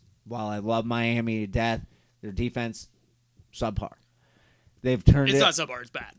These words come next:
Speaker 1: They've turned it up a little bit in the de-, or in the tournament, but also I ju-, with uconn's ability to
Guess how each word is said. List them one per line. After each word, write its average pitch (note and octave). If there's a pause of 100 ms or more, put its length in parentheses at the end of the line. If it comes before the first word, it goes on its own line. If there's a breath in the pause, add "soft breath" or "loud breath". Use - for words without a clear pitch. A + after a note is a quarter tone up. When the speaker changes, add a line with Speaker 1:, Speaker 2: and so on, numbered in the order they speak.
(140)
Speaker 1:
They've B2+
turned F3
it F#3
up E3
a E3
little D3+
bit C#3+
in C3
the B2+
de-, A#2+
or A#2
in B2+
the B2+
tournament, C#3+ (560 soft breath)
but A#2
also A#2+
I A#2
ju-, A#2+
with A2+ (640)
uconn's D#3+
ability C3
to A#2